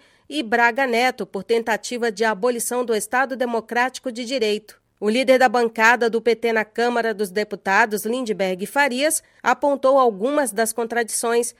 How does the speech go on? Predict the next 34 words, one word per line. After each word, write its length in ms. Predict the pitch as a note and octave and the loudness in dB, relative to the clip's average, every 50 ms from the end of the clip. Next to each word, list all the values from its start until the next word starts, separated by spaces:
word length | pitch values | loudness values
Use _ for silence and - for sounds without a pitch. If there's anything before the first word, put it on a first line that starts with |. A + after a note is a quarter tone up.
| _ _ _ _ - | _ _ _ _ -10
especialmente 720 | F#3 - - A3 G3+ - A3+ G#3+ G#3 G#3+ A3+ B3 A#3+ - | -8 -6 -4 -4 -2 -2 -2 0 2 2 2 2 2 0
ao 80 | A#3 G#3+ | -2 -2
que 100 | A3 - | -2 -4
se 140 | A3+ - A#3+ | -4 -4 -2
refere 460 | G3+ G#3 G3+ - - G#3 G#3+ A#3+ A#3 | -2 -2 -4 -4 -2 -2 0 0 0
à 60 | G3+ | -2
competência, 840 | F#3+ _ - F#3+ F3 - D#3+ - - G3+ A3 A#3 A#3+ A#3+ - B3+ B3 A#3+ _ _ _ _ _ | -4 _ -6 -6 -6 -6 -8 -6 -2 0 2 2 2 2 0 -2 -4 -6 _ _ _ _ _
ao 180 | - A3+ A#3+ A#3+ | 0 0 0 2
tratamento 580 | C4+ C4+ C#4 C4+ C#4 C4+ C4+ C#4 C#4 C#4 C4 | 2 2 2 2 2 0 2 0 0 0 -2
dado 380 | A#3 F#3+ A3 A3+ B3+ C4 C4 A3 | 0 2 4 4 6 4 4 2
aos 160 | A3+ A3 G3+ | 0 0 0
apontados 720 | A3+ A3 A3 A3 G#3 F#3 - G3 G3+ G#3+ A#3 A#3 G3+ G3 - | 0 -2 -2 -2 -6 -4 0 0 2 2 0 0 -4 -8 -8
como 220 | - - G#3+ G#3 | -6 -6 -4 -4
responsáveis 800 | F#3 G#3 A3+ - - G#3+ G3+ F#3 - - G3 F#3+ F3+ F#3 F#3+ - | -4 -4 -4 -4 -4 -6 -6 -4 -2 -2 0 0 0 -2 -6 -4
pela 260 | - - A#3+ A#3+ A3 | -2 0 0 2 0
organização 680 | G#3 F#3+ F3+ E3+ F#3 F#3 F3 D#3+ F3+ F3 - F3+ E3 D#3+ | 0 -2 -2 -2 -2 -2 -2 -4 -6 -8 -8 -8 -10 -10
criminosa 680 | - G3 A3 B3 C#4+ D4 B3 A3 A3 A#3 A3+ B3+ C#4+ D4 - _ _ _ _ _ | -8 -8 -6 -4 -4 -2 0 0 2 2 0 0 -2 -4 -6 _ _ _ _ _
e 140 | A3+ A#3+ | -6 -4
os 100 | C4 B3+ | -4 -4
que 140 | - - C#4+ | -4 -6 -4
participaram 840 | C4+ C#4 C4+ C4 - - - - - - G#3+ A3+ B3 C4 C4 B3 A3 | -2 -2 -2 -2 -4 -6 -8 -6 -2 0 2 2 4 2 2 0 -2
dos 240 | F3 G3+ G3 E3 | -4 -4 -4 0
atos 400 | G3 G3 G#3 A#3+ A#3+ - A#3 G#3 | 0 0 0 0 -2 -4 -6 -6
de 200 | F#3 - G3+ A3 | -6 -6 -4 -2
oito 340 | A3 A3+ C4 D4 C#4+ - C4+ | 0 0 0 0 -2 -6 -8
de 80 | G#3+ A3 | -8 -8
janeiro 420 | G3+ G3+ G3+ F#3 F#3+ G#3+ A3 A#3 | -6 -4 -2 0 0 0 -2 -2
de 140 | G#3+ F#3 G3 | -4 -6 -6
dois 220 | F3 F#3+ F#3 E3+ | -6 -6 -6 -6
mil 120 | F#3 F3+ F3 | -6 -8 -8
e 40 | F3 | -6
vinte 160 | F#3 A3 G#3+ | -8 -8 -8
e 80 | D4+ | -8
três, 360 | - - A#3 A#3 A3+ A#3 A#3 | -8 -4 -2 -2 -2 -2 -4